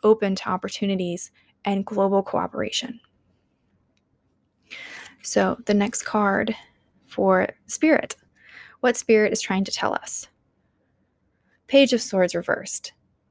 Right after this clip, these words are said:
Trying to tell us, "Girl or boy, <laughs> look behind you," because you already got the message before. You already got the answer,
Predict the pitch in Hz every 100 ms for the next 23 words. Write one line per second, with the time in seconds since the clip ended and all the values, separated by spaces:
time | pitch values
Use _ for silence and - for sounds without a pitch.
0 | _ _ - - 202 214 220 208 196 190
1 | - _ _ _ _ _ _ _ - 196
2 | 240 277 294 294 - - 170 175 226 277
3 | 302 285 208 - 190 247 - - - -
4 | - _ - 233 254 247 233 233 233 226
5 | 180 - - _ _ _ - - 226 220
6 | 214 220 220 220 208 196 196 - 190 185
7 | - - 180 180 185 180 196 220 220 233
8 | 247 226 - 202 202 - 208 190 196 214
9 | - 165 - -